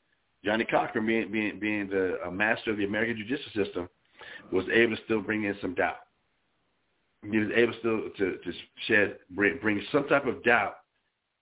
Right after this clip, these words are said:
to the situation. And those four police officers, uh, I think one of them was, uh, Stacy Coon or, or what have you, that they was able to be, um, um,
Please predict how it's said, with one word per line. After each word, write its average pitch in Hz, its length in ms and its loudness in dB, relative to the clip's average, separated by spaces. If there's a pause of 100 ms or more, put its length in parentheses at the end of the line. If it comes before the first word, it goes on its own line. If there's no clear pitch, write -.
to 117 80 0
the 104 140 -2
situation. 101 640 -4 (460)
And 92 280 0
those 107 240 2
four 120 100 4
police 123 320 0
officers, 95 420 -4 (320)
uh, 82 160 2 (800)
I 95 160 0
think 87 160 -4
one 104 140 2
of 101 100 2
them 101 140 2
was, 87 100 -2 (160)
uh, 82 180 2 (180)
Stacy 104 380 0
Coon 107 340 0
or, 85 240 -4 (460)
or 87 100 4
what 98 100 6
have 101 180 2
you, 104 120 -6
that 98 300 0 (440)
they 110 140 4
was 123 120 2
able 117 180 2
to 117 60 -2
be, 117 400 -2
um, 101 420 0 (120)
um, 92 340 0